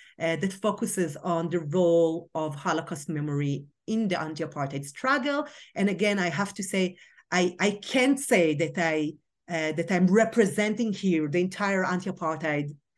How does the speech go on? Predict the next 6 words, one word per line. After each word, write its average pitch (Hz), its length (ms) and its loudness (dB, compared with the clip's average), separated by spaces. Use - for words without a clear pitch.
uh, 147 640 0
movement. 196 680 2
It's - 160 -4
a 240 40 4
huge 226 480 2
movement. 156 540 -2